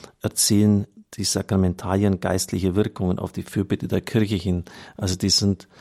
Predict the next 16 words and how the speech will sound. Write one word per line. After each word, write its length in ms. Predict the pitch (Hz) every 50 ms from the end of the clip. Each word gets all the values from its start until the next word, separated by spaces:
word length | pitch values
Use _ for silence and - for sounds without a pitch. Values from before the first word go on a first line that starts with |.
| - - - - - _ -
nicht 220 | 95 104 101 -
von 160 | - 107 95
Christus 380 | - - 110 107 - 104 92 -
selber 260 | - 98 101 104 110
gestiftet 560 | - 101 90 - - 110 - - 123 - -
worden, 300 | 107 107 113 - - 110
aber 280 | 95 90 92 98 101 92
Kraft 400 | - - - 95 98 95 - -
der 120 | 98 90
Autorität, 800 | 92 90 - - 104 95 90 - - - 107 117 - - - -
die 120 | 92 -
Christus 400 | - - 117 113 - - 98 92
der 100 | - 95
Kirche 200 | - - 101 98
übertragen 540 | 95 - - - - 95 87 95 98 98 95
hat, 180 | 92 90 -